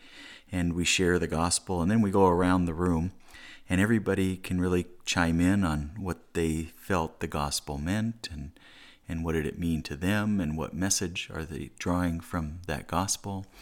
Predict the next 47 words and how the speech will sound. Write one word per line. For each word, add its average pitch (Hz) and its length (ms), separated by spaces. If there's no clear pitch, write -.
And 131 260
I 123 60
find - 260
it 98 80
really 123 300
inspiring 95 760
because 90 500
so 165 220
many 113 240
of 87 100
us 90 220
are 87 140
in 90 80
our 85 120
own 82 200
heads 80 580
that 98 180
we 117 140
only 107 240
know 98 160
what 76 160
we 90 140
know 87 320
and 90 120
we 90 80
only 90 180
see 87 280
what 82 160
we 85 120
see. 131 360
But 123 160
when 123 540
you 120 200
really 165 260
sit - 320
back 113 340
and 95 100
you 90 60
can 90 240
listen 95 380
to - 200
other 101 220
people's 90 460
perceptions, 90 880
other 82 220
people's 78 420
ideas, 98 840